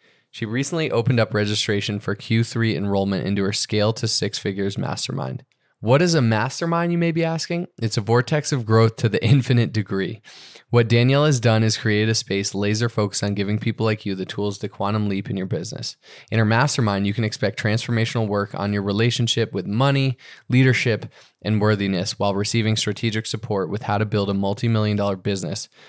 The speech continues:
from a place of alignment and a calm central nervous system. The Scale to Six Mastermind included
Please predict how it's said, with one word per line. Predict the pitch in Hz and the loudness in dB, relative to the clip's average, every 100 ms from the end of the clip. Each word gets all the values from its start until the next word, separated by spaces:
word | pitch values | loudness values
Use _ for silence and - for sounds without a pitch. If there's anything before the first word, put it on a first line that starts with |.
| - | -8
from | - 107 | -2 0
a | 98 | 0
place | 113 117 | 0 0
of | 127 | 2
alignment | 123 101 92 98 95 - | 0 0 0 -2 -2 -4
and | 95 | -6
a | |
calm | 101 - 101 101 | -6 -4 -4 -2
central | - 101 - | -4 -4 -6
nervous | 98 90 92 | -6 -6 -8
system. | - 92 - - - - _ - - - _ | -8 -8 -8 -10 -14 -20 _ -20 -20 -20 _
The | - | -2
Scale | 110 - 123 135 | 0 2 4 4
to | 147 | 2
Six | - 127 - | 0 -2 0
Mastermind | 107 104 113 104 101 | -2 -2 -2 -2 -2
included | 98 - 107 98 92 | -4 -2 -2 -2 -6